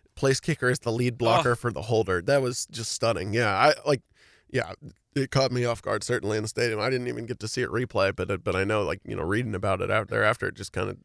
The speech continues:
Speaker 1: was, emphasized what I thought. It was just like, "Why did they, why did they do that?
Speaker 2: Yeah, I
Speaker 1: It
Speaker 2: mean,
Speaker 1: didn't make
Speaker 2: it,
Speaker 1: any sense."
Speaker 2: Herbstreit immediately said, "That had no chance."
Speaker 1: Yeah.
Speaker 2: Like, uh, there's no way that was working. It was, uh, it, it was stunning. And so, a-, and I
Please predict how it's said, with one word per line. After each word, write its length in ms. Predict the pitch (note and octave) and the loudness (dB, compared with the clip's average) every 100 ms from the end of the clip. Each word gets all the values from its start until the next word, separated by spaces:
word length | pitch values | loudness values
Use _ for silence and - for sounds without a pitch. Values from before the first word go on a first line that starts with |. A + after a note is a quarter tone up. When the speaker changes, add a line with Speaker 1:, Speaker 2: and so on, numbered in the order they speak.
| _ | _
Speaker 1:
was, 200 | G#2 G2 _ _ - G2 D#2 - | -14 -14 _ _ -20 -20 -18 -12
emphasized 540 | C3 B2 A2 F2 G2+ - | -10 -8 -2 0 0 -4
what 120 | G#2 | -4
I 80 | G#2 | -2
thought. 180 | G#2 | -2
It 40 | F#2+ | -2
was 80 | - | -6
just 160 | - | -12
like, 100 | D#2 - | -10 -8
"Why 260 | F2 C3 | -2 -2
did 140 | D4 G#3+ | -2 -2
they, 180 | A#2 - - _ | -2 -4 -12 _
why 180 | - G2 | -8 -4
did 100 | D3+ | -4
they 100 | F#3 | -2
do 180 | - G4+ | 0 2
that? 80 | F#3 | 4
Speaker 2:
Yeah, 80 | |
I 20 | E3+ | 4
Speaker 1:
It 60 | |
Speaker 2:
mean, 120 | F3 | 2
Speaker 1:
didn't 160 | E3+ F3 | 2 4
make 160 | F3 F#3+ | 4 4
Speaker 2:
it, 40 | |
Speaker 1:
any 80 | F#3 | 0
sense." 400 | - - G3+ - | 0 -2 -2 -2
Speaker 2:
Herbstreit 460 | G#3+ B3 - A#3 | -2 -2 -4 -4
immediately 500 | F#3+ E3+ G3+ E3 D#3+ | -2 -2 -2 -4 -4
said, 280 | C#3 D#3 A2+ _ B2 | -4 -4 -6 _ -8
"That 160 | G3 | -4
had 180 | A#3 D#3+ | -2 -4
no 260 | D3 F3+ F3 | -2 -2 -2
chance." 300 | - D3 - _ | -6 -10 -14 _
Speaker 1:
Yeah. 220 | A#2+ G2 | -2 0
Speaker 2:
Like, 200 | C3 E3+ F#3 | 0 -2 0
uh, 40 | |
there's 220 | G3 G#3 | 0 0
no 240 | F3 G3 G#3+ | 0 0 0
way 400 | F3 F#3+ F3 C3+ | 0 -2 -2 -4
that 240 | C3+ C3 | -4 -4
was 140 | B2 A2 | -8 -6
working. 520 | C3+ C3+ A2+ F2+ F2 _ _ _ | -4 -4 -6 -16 -18 _ _ _
It 100 | D3 | -4
was, 260 | D#3 C#3+ B2 | -2 -2 2
uh, 400 | A#2+ A2+ A#2 B2 | 2 4 2 0
it, 340 | C#3+ D3+ C3+ D3+ | -2 -2 -2 -2
it 80 | |
was 160 | D#3 C3+ | -2 -4
stunning. 520 | - D#3 D3+ C3 B2 | -2 -2 0 -2 -4
And 160 | B2 A#2+ | -6 -6
so, 380 | - C#3+ C3+ A2+ _ _ _ _ | -2 0 0 -4 _ _ _ _
a-, 160 | D#3 D#3+ E3+ | 0 2 2
and 120 | E3 | 2
I 140 | F#3 | 0